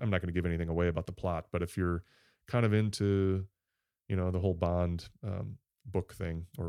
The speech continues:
or films and, and the whole kind of Bond universe, I think this one would be worth, uh, worth checking out. I think it was, uh, it was fun to read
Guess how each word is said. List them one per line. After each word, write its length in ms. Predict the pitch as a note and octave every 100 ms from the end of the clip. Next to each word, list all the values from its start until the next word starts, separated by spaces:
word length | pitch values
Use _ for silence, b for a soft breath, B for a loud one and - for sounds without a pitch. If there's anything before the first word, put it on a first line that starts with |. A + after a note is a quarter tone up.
| -
or 160 | F2
films 460 | E2 - E2+ E2 E2
and, 200 | E2 E2
and 140 | F2+
the 60 | E2+
whole 240 | F2 D#2+ -
kind 140 | E2
of 180 | D#2 - - _ _ _ -
Bond 320 | F2+ F2 E2+
universe, 480 | F#2 F2+ E2 D#2 F#2
I 80 |
think 240 | E2+ F#2 E2+
this 220 | - -
one 80 | E2+
would 100 | E2+
be 140 | E2+
worth, 420 | E2 E2 D#2+ - -
uh, 240 | - F#2+
worth 220 | F#2+ F#2+
checking 300 | - G2 G2
out. 180 | G2 F#2+
I 40 | F#2+
think 240 | A2 G#2+
it 60 | A2
was, 240 | F#2 -
uh, 60 | -
it 360 | - - -
was 140 | A#2+ G#2+
fun 200 | B2 A2+
to 60 | G2+
read 360 | F#2+ G2+ F#2+